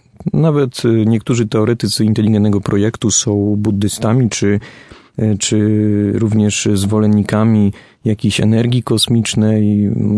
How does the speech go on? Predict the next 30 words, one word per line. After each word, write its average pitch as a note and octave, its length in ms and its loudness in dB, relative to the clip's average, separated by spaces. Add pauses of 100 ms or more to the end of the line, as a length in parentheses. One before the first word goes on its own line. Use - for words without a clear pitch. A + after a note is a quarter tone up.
(120)
To A2 80 -2
nawet A2 240 0
nie A#2+ 80 2
musi B2 180 0
być B2 160 -2
inteligencja A#2 540 0
osobowa. G#2 720 0 (340)
Y, G#2+ 40 -2
to C3+ 120 -2
są C3 180 -4
pytania, B2 580 0 (320)
y, G#2 40 0
które A2 520 0 (140)
nie C#3+ 180 2
są C#3 260 -2
w, - 140 -8
jakby A#2 260 0
w - 40 -6
centrum, A#2+ 480 0
y, G#2+ 720 0
badań G#2 360 2
inteligentnego G#2+ 520 0
projektu. A2+ 540 -2 (560)
I - 60 0
w G#2 40 2
związku D3 260 0
z - 60 -8
tym, C3+ 220 2
y, G#2 260 2
koncepcja B2+ 460 -2